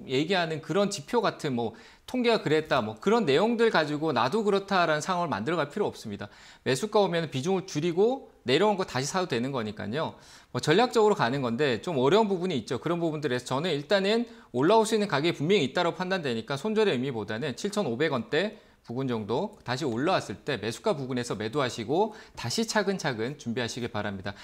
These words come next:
가격적으로 매력 있는 구간은 역시 육천 원대하고 이 종목은 더 아래에도 있습니다. 사천팔백 원대 이 종목에 앞에 투자하겠다라고 얘기를 드리면 앞으로 다음 볼 때 가격이 올라갔다 내려오면 육천 원대와 사천 원대를 조금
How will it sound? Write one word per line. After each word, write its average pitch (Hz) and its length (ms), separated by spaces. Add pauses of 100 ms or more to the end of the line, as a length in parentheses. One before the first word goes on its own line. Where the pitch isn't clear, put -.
(160)
가격적으로 196 540
매력 143 280
있는 160 220
구간은 123 540
역시 110 240
육천 202 320
원대하고 117 640
이 131 60
종목은 165 560 (280)
더 147 120
아래에도 135 440
있습니다. 104 360
사천팔백 185 680
원대 120 400 (200)
이 147 80
종목에 202 340
앞에 147 240
투자하겠다라고 156 840
얘기를 120 260
드리면 117 520 (300)
앞으로 202 260
다음 185 240
볼 196 120
때 202 100
가격이 156 240
올라갔다 170 460
내려오면 139 520
육천 147 320
원대와 131 480
사천 180 400
원대를 135 400
조금 156 440